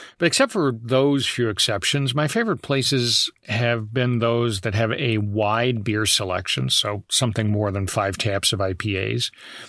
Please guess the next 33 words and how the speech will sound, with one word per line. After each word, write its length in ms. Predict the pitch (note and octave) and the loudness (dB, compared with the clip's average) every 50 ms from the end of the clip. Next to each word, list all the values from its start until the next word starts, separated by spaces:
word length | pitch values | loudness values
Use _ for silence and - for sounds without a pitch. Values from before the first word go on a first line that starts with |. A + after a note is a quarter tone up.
| - - _ _ - | -20 -20 _ _ -6
and 260 | G3+ F3+ G3+ G#3+ G3+ | -2 0 0 0 0
or 400 | E3+ C#3 D3 C3+ C#3 C#3 C#3 C#3 | 0 0 2 2 4 4 4 4
were 220 | B2+ B2 B2 A#2+ A#2+ | 2 2 2 0 0
a 60 | - | -2
cool 320 | - - F3 E3+ D3+ C3+ | -2 0 2 2 2 2
place, 600 | - - - A#2 G2 F#2 G2 A#2+ - - - - - _ - - - - - _ _ _ _ - F#3+ | 0 -2 -2 -2 -2 0 -2 -2 -2 -2 -2 -4 -6 _ -20 -20 -20 -20 -20 _ _ _ _ -6 -2
and 340 | E3+ G3 A3 A#3 A3+ F#3+ - - | 0 2 2 2 0 0 -2 -4
or 640 | D3+ D3 C#3 C3 C3 C3+ C3 C3 C3+ C3+ C3 - | -2 0 2 2 4 4 4 4 4 2 2 2
gave 140 | - D3+ C#3+ | 2 2 2
me 100 | D3+ C#3+ | 2 0
the 100 | A#2+ A#2 | 0 -2
chance 380 | G#2+ - - C#3 C3 B2+ - - | -2 -2 0 0 0 0 0 -2
to 100 | - A2+ | -2 -2
chat 380 | - - - A#2 G#2 G2+ F#2 | -2 0 0 2 0 0 -2
with 140 | A2+ A2 G2 | -2 -4 -4
the 80 | - G#2+ | -4 -4
brewer. 480 | G2+ G#2 G2+ F#2+ F#2+ A2 G#2+ G#2 - - - _ _ _ _ - - - - - - - - | -2 -2 -2 -2 -2 -2 -4 -6 -6 -10 -16 _ _ _ _ -20 -18 -16 -16 -16 -16 -14 -8
So 160 | - - D3 | -4 -2 2
La 200 | C#3+ E3+ G#3+ A#3 | 4 4 4 2
Bieda's 680 | A3 F#3 D#3+ D#3+ D#3+ C#3+ A#2+ A2 G#2 - - - - - - _ - | 2 2 2 2 2 2 0 0 0 0 0 0 -2 -6 -8 _ -6
original 580 | C3+ A#2 A#2+ C#3 E3+ E3+ D3 D#3 D3+ C#3 B2 | -4 -2 0 2 2 2 0 0 -2 -2 -2
place 600 | - - - B2 A2+ G#2+ G#2+ G#2 G2+ - - - - - | -2 -2 -2 0 0 2 0 2 2 0 0 -2 -2 -2
in 260 | D#3 C3 B2 A#2+ A2+ | -2 0 0 0 0
Riga, 300 | A2+ C3+ C#3 C#3 B2+ C3 | 2 2 2 2 2 2
Latvia, 720 | A#2+ A2+ A2 G#2+ G#2+ G#2+ G#2 - - A2 A#2 A2 A2 G#2+ G2+ - - - | 2 2 2 2 0 0 -2 -4 -6 -6 -6 -6 -6 -6 -8 -12 -16 -4
hit 220 | - - G#3+ - - | 0 0 0 2 2
those 220 | D3+ C#3 C3 - | 2 2 2 0
first 400 | - - D#3 C#3+ B2+ - - - | -2 0 0 2 2 2 0 0
two 240 | - C#3 C3 A#2 A2 | 0 0 2 2 2
square 440 | - - - - - C3 A#2+ A#2 A#2 | 2 0 0 0 0 0 2 2 2
on 120 | A2+ A2 | 0 0
the 80 | G#2+ G2+ | -2 0
head. 340 | F#2 A2 G#2 G2+ G#2 G2 | 0 0 0 0 -2 -4